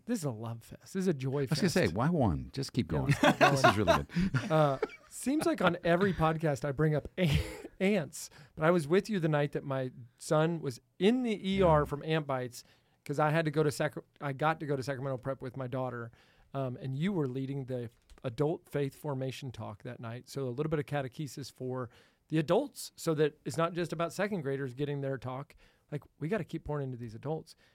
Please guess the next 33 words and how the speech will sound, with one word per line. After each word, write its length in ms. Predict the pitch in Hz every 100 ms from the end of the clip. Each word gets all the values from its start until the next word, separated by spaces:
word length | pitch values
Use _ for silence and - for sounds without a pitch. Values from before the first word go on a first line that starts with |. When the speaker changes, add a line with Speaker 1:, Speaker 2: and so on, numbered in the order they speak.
| _
Speaker 1:
And 60 | 180
you 60 | 240
did 80 |
this 140 | 185 - -
awesome 360 | 180 175 190
job. 320 | 156 156 156
You 80 | 143
didn't 220 | 139 175
see 240 | - 170 156
me. 220 | 156 151
I'm, 160 | 147 170
like, 160 | 165 -
in 100 | 170
and 100 | 175
out 200 | 151 156
of 180 | 139 - _ _ _ _
the 80 | 151
whole 340 | 120 160 151 156
room 300 | 147 156 160
'cause 120 | 147 139
I'm 100 | 139
on 100 | 151
the 80 | 147
phone 200 | 151 147
with 100 | 131
different 260 | 143 139
people 280 | - 156 147
juggling 420 | 117 143 131 139
cars 400 | 120 151 151 131
and 100 | 123 131
E 120 | 156
Rs 340 | 147 139 139 120
and 140 | 113